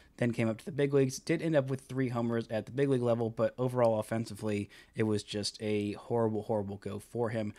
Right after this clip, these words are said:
So the Rangers wanted to make sure that just because he was hot at the beginning of the season didn't mean that he had figured out how to make all of those changes and figure out how to combat some of those slumping streaks.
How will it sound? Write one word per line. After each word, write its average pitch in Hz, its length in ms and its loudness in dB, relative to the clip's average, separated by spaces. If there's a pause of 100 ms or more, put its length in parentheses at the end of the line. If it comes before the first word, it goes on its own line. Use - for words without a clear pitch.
(180)
So - 120 -8
the 123 60 -4
Rangers 113 260 2
wanted 107 240 0
to 104 40 -4
make 131 220 2
sure 143 280 2
that 120 280 2
just - 240 -2
because 120 460 0
he 123 100 -4
was 113 400 -2 (320)
hot - 340 0 (320)
at 123 140 -2
the 117 60 -6
beginning 143 280 4
of 147 60 0
the - 40 -4
season 147 340 2 (640)
didn't 151 220 4
mean 147 140 6
that 135 80 0
he 135 160 4
had 127 260 2 (720)
figured 127 220 8
out 123 140 6
how 120 240 4
to 117 340 0
make 113 340 2
all 117 240 4
of 117 160 -2
those 104 300 0
changes 139 720 2
and 110 360 0
figure 113 300 0
out 110 120 2
how 110 120 -2
to 101 80 -4
combat 123 460 -2
some 135 180 2
of 127 60 0
those 123 420 2 (160)
slumping 123 640 0
streaks. 113 500 -4